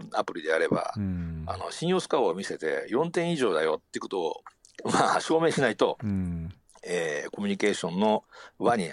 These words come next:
Speaker 1: 入れないようになったりしているんですね。
Speaker 2: なるほど。
Speaker 1: 一見よく見えるかもしれないけど、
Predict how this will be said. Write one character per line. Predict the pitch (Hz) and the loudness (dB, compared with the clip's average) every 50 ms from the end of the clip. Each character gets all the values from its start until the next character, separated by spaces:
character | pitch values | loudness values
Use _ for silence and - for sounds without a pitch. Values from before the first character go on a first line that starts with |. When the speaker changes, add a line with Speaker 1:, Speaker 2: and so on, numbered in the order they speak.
| - - | -10 -16
Speaker 1:
入 | _ - - 123 151 160 | _ -2 0 2 2 2
れ | 175 175 | 2 2
な | 147 110 | 2 0
い | 90 | -2
よ | 85 | -2
う | 101 | -2
に | 113 | -2
な | 98 80 | -2 -4
っ | - - | -4 -6
た | - - | -10 -10
り | - - | -10 -10
し | - - | -12 -8
て | - - | -6 -4
い | 107 | -2
る | 101 | -2
ん | 95 | -2
で | 92 90 | -2 -4
す | 90 | -4
ね。 | 90 87 | -4 -4
Speaker 2:
な | 90 | -4
る | 92 98 | -4 -4
ほ | 110 | -6
ど。 | 117 - - _ _ _ | -8 -10 -16 _ _ _
Speaker 1:
一 | 127 135 135 | -2 -2 -2
見 | - - 208 196 180 | 0 0 2 4 4
よ | 190 240 | 2 2
く | - 175 | 2 0
見 | 120 107 107 | 2 4 4
え | 110 | 4
る | 110 98 | 2 2
か | - 90 | 0 -2
も | 82 80 | -4 -4
し | - - | -6 -6
れ | 85 | -6
な | 80 78 | -6 -8
い | 76 | -8
け | - - | -8 -4
ど、 | - 92 87 80 73 - - | 0 2 2 2 2 0 -4